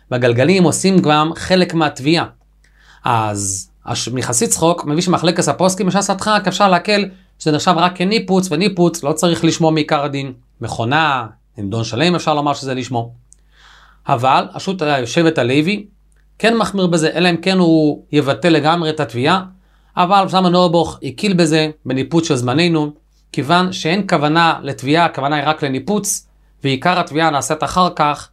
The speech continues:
אז זה לא פוסל. המשתבר מביא לושן הרמב"ם, המוצא חוטי ציציס בשוק, אפילו שפסוקים ושזורים, רואים שזה כמו ציציות פסולים, ש-, שהאדם טורח לעשות כאלה חוטים גם למטרות אחרות,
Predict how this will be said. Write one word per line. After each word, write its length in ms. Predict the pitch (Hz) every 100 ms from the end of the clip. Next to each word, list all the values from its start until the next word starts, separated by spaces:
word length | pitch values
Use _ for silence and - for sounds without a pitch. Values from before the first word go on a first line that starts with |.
| _
אז 100 | 139
זה 80 | 131
לא 140 | 131 131
פוסל. 260 | 117 90 82 _ _ _ _ _ - -
המשתבר 360 | 156 180 202
מביא 240 | 202 160 185
לושן 240 | 190 180
הרמב"ם, 360 | 160 156 127 117 - _
המוצא 600 | 156 156 156 - 196 196 196 -
חוטי 580 | - - 196 190 180 170
ציציס 400 | - 196 185 165
בשוק, 480 | 165 165 - - _ _ _ _ -
אפילו 340 | - 143 202 190
שפסוקים 840 | 208 185 - 208 190 180 170 165 -
ושזורים, 760 | 135 170 143 123 151 180 165 160 - _ _ _ _ -
רואים 300 | 120 147 160
שזה 580 | 143 143 135 123 113 104 -
כמו 180 | 147 151
ציציות 520 | 160 - 147 170 170
פסולים, 400 | - 196 165 - _ _ _ _
ש-, 140 | - 151 139 135
שהאדם 680 | - - 135 143 151 214 226
טורח 360 | 175 170 208 190
לעשות 300 | 147 196 190
כאלה 220 | 185 185
חוטים 400 | 180 185 208 180
גם 240 | 190 208
למטרות 480 | 185 165 165 175 202
אחרות, 420 | 190 208 240 240